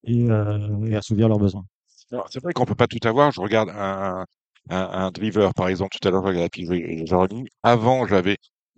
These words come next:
Speaker 2: toutes, euh, ces plus grandes courses gagnées. Je ne les ai plus aujourd'hui. Euh, il, je suppose qu'il a fallu faire des choix. En revanche, c'est vrai que lorsque je vais sur la Réunion, euh, d'Anguien, là, je peux tout dérouler et je suis, euh, ultra complet,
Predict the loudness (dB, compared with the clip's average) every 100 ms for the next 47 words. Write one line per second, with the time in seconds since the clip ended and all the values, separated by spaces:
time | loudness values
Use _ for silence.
0 | _ -14 -14 -4 0 0 -2 -4 -2 -2
1 | 2 0 4 2 2 -8 -10 _ _ -12
2 | -6 -2 -2 -2 0 2 2 2 -4 -6
3 | -16 -14 -8 -6 -4 -6 -8 -10 -12 -14
4 | -16 -18 -14 -12 -12 -10 -10 -4 -2 -2
5 | -2 0 0 -2 0 -2 -2 -12 -20 -14
6 | 0 2 4 4 2 -4 -2 2 2 2
7 | 2 2 2 -2 0 -2 -2 -2 0 -2
8 | 0 0 0 2 2 2 0 -2 -4 -2
9 | -2 -2 0 0 0 -4 -4 -2 -2 0
10 | 2 0 _ _ _ _ -2 0 -2 -4
11 | -6 -4 -2 -2 -2 -6 -8 -10 -6 -6
12 | -4 -2 0